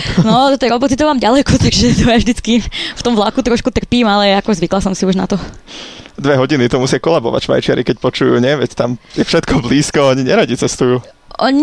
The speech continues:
Speaker 1: neradi cestujú, to je pravda, no. Oni sa tiež na mňa tak pozerali, že akože dve hodiny, že či som akože úplne šialená. A ja som povedala, že ja som chcela túto prácu tak strašne, že ja som to proste vedela už vopred, že ako to jednoducho bude a že mi to až tak nevadí, ale ako je to trošku náročnejšie, keď je v ten deň zrovna tréning, tak to bolo také, že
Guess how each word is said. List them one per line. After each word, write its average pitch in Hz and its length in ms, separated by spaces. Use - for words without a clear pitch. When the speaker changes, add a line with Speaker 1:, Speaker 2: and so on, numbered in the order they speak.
Speaker 1:
neradi 240 240
cestujú, 208 320
to 196 80
je 233 100
pravda, 262 300
no. 214 160
Oni 226 80
sa - 80
tiež 254 160
na 277 80
mňa 233 160
tak 220 80
pozerali, 220 400
že 214 180
akože 196 300
dve 190 180
hodiny, 196 380
že 233 80
či - 160
som - 100
akože 202 300
úplne 247 160
šialená. 220 400
A - 80
ja 214 100
som 226 140
povedala, 233 320
že 220 80
ja 208 80
som 247 100
chcela 226 300
túto 240 160
prácu 220 240
tak 233 160
strašne, 196 320
že 220 160
ja 196 80
som 214 80
to 202 160
proste 190 240
vedela 190 240
už 190 100
vopred, 202 300
že - 100
ako 180 220
to 185 80
jednoducho 185 400
bude 185 240
a - 280
že 208 120
mi 208 80
to 196 80
až 190 160
tak 202 80
nevadí, 185 400
ale 185 260
ako - 100
je 220 140
to 285 80
trošku 311 160
náročnejšie, 254 560
keď 254 180
je 247 140
v - 80
ten 233 140
deň 240 120
zrovna 254 300
tréning, 202 400
tak - 120
to 233 140
bolo 240 160
také, 240 260
že 226 160